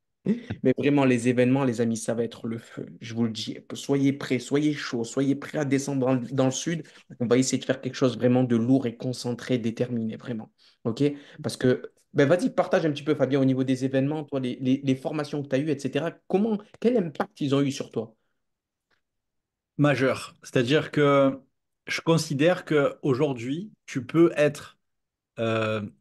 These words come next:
Speaker 2: diamant, double diamant, triple diamant,
Speaker 1: Mm.
Speaker 2: président diamant, juste en faisant la promotion des événements. Ça
Speaker 1: Mm.
Speaker 2: veut dire quoi ? Tu peux être nul.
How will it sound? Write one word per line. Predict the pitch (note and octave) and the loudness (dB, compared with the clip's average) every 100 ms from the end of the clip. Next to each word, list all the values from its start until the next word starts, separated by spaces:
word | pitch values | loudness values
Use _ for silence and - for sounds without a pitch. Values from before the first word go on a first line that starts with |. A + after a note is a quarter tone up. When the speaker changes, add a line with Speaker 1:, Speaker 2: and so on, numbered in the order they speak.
| _ | _
Speaker 2:
diamant, | G2+ A#2+ A#2+ B2+ | -4 0 2 2
double | C#3+ B2 B2+ | 0 0 0
diamant, | A#2 A#2+ B2+ | 0 0 0
triple | C3+ - A2+ B2+ | -2 -4 -6 -4
diamant, | A2+ A#2 A2+ C3+ C#4 _ _ _ _ | 0 2 2 0 -4 _ _ _ _
Speaker 1:
Mm. | C3+ - | -16 -12
Speaker 2:
président | - D#3+ C#3+ C#3 C#3 | 0 0 2 0 2
diamant, | C3+ B2+ A#2+ B2 E3+ - _ _ _ _ _ _ _ _ _ _ | 2 2 2 0 -4 -10 _ _ _ _ _ _ _ _ _ _
juste | A2 A#2 D#3+ - - _ | -6 0 0 -2 -14 _
en | B2+ B2 | -2 0
faisant | A#2+ C3 A#2+ C#3 C#3+ C#3+ _ | 2 2 4 4 2 -2 _
la | A2+ | -2
promotion | A2 - C3 A#2+ C3+ | 0 0 0 2 0
des | A#2+ A#2 | 0 -2
événements. | A2+ G#2+ G#2 _ _ _ _ A#2+ | -2 -4 -8 _ _ _ _ 0
Ça | C3 | 2
Speaker 1:
Mm. | |
Speaker 2:
veut | A#2+ | 2
dire | A#2 - | 0 0
quoi ? | C3+ D#3+ _ _ _ _ _ _ _ _ _ _ _ - - | 0 0 _ _ _ _ _ _ _ _ _ _ _ -16 -8
Tu | - | -6
peux | A#2+ | 2
être | D3+ C#3+ D3 | 2 4 4
nul. | C#3 F3 C3 F#2 | 6 6 4 -2